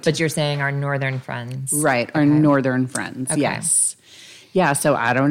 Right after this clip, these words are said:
Speaker 2: know. I, I, maybe the
Speaker 1: Mm-hmm.
Speaker 2: northern people are able to do garlic, like, as soon as the soil's worked. I, I don't know.
Speaker 1: Yeah, I don't know
Speaker 2: I don't know.
Speaker 1: either.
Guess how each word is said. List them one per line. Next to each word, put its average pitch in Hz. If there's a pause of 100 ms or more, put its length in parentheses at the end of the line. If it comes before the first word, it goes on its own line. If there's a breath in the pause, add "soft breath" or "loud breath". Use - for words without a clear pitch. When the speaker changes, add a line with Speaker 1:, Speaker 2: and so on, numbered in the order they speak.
Speaker 2:
know. 180
I, 123
I, 139 (200)
maybe 147
the 175
Speaker 1:
Mm-hmm. 185
Speaker 2:
northern 190
people 214
are 196
able 202
to 202
do 202
garlic, 202
like, 147
as 156
soon 165
as 165
the 175
soil's 170
worked. 180
I, 165
I 175
don't 214
know. 180
Speaker 1:
Yeah, 147
I -
don't 139
know 139
Speaker 2:
I 139
don't 156
know. 139
Speaker 1:
either. 139